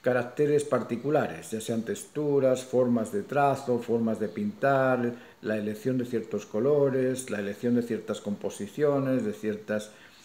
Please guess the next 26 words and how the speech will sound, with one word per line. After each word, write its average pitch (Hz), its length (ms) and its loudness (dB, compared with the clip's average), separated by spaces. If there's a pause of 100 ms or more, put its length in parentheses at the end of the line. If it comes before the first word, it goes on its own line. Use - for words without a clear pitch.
(160)
eh, 101 420 -6
imágenes, 135 840 -2
todo 147 300 2
eso 143 400 0
va, 135 340 2 (380)
eh, 107 560 0 (640)
despertando 120 720 -2
el 135 80 0
interés 127 500 0
del 117 120 2
observador 113 760 0
y 120 140 2
es 120 160 0
lo 113 200 0
que 107 200 -2
nosotros 110 640 -4
valoramos 113 680 -2
en 104 100 -2
una 104 200 0
obra 101 220 -2
de 98 100 -2
arte, - 380 -6
siempre 139 320 -4
y 147 60 -4
cuando 143 280 -2
estén 139 460 0